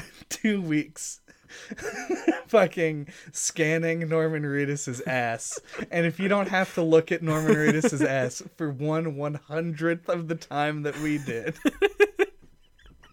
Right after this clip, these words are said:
it just wouldn't be a fair trade." Uh, yeah, I don't know. I, I like that they used it narratively, though. Like, I like that B B's in the pod resynchronizing with the still mother, which,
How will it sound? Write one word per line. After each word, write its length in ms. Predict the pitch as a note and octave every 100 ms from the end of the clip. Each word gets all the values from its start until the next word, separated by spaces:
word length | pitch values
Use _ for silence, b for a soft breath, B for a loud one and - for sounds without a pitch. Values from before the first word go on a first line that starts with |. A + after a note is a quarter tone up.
| _ B A4+ C4 - E4 D#4
it 120 | F#3
just 220 | E3 F#3+
wouldn't 360 | F3 F3+ E3+ D#3
be 120 | D3+
a 80 | C#3
fair 320 | - C#3+ B2
trade." 560 | A#2+ C3 A2+ G#2+ B2 A3+ B B B B B _
Uh, 500 | C#3+ C3 C3 C3 D3 - b b b b b b _ _ _ _ - _
yeah, 260 | E3 D3 A#2+
I 100 | -
don't 120 | D#3+ C3
know. 160 | A#2 - _ -
I, 140 | F#3
I 120 | F#3+
like 260 | G#3+ B3 B3
that 120 | G#3+
they 80 | F3
used 320 | D3 C3+ C3
it 120 | A#2+
narratively, 560 | B2 A#2 B2+ C#3+ C#3 D3
though. 280 | C#3+ D3 C#3+ -
Like, 180 | B2
I 60 | B2
like 280 | A#2 A#2+ A2+
that 340 | A2+ A2 G#2 - B B B -
B 140 | C3
B's 360 | A#2 A#2+ A#2 A2
in 100 | A#2
the 60 |
pod 580 | G#2 - C3 A#2+ A#2+ A#2+
resynchronizing 1200 | A#2+ A#2+ B2 A#2 - B2 - B2+ A#2 A#2 A#2 A#2+
with 140 | A#2 G#2+
the 60 |
still 280 | - - B2+
mother, 400 | B2+ A#2+ B2 A#2+
which, 240 | A2+ A#2